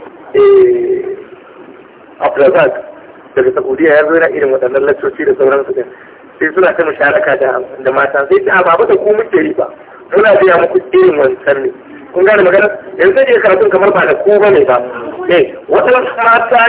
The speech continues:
ne. Eh, ah, to, wata zai ta kwanta,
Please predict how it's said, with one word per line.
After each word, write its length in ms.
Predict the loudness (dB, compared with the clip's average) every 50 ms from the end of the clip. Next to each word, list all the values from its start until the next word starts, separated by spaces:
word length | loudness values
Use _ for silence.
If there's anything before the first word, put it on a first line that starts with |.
| 2 2
ne. 200 | 2 0 0 -6 -10 -16 -20 -20 -20 -20 -20 -20 -20 -6 0 2
Eh, 320 | 4 4 2 0 -2 -2
ah, 140 | -4 -4 -4 -4 -14 -18 -4 0
to, 60 | 2
wata 200 | 2 4 4 4 4 2 2 2
zai 100 | 0 0
ta 80 | 0 0
kwanta, 400 | 0 2 0 0 0 0 0